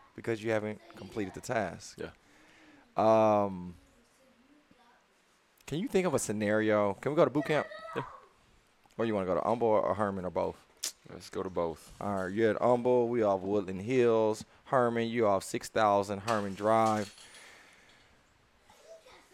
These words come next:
Speaker 1: The person that comes and you tell them, it's not even a,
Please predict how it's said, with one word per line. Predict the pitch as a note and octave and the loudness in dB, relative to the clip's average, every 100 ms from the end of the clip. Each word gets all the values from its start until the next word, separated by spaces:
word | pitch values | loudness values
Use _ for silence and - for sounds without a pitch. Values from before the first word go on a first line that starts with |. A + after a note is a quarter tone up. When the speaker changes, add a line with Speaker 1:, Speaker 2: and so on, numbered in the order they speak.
| - - - | -20 -20 -4
Speaker 1:
The | - | 0
person | E3 - D#3 E3 E3+ E3 D#3 - _ - | 0 4 4 4 0 -2 -2 -8 _ 2
that | A#2 - | 2 2
comes | - C3 A#2 G2+ F#2 - - - _ _ _ - | 2 6 6 4 -2 -12 -16 -20 _ _ _ -6
and | G#2 | -4
you | G#2+ | -4
tell | B2 C#3 A#2 A2 | -4 4 6 6
them, | G#2+ G#2 G2+ F#2+ - _ _ | 2 0 0 -4 -10 _ _
it's | D#3+ | -2
not | F3+ | 2
even | D3 B2 | 2 0
a, | G2+ | -2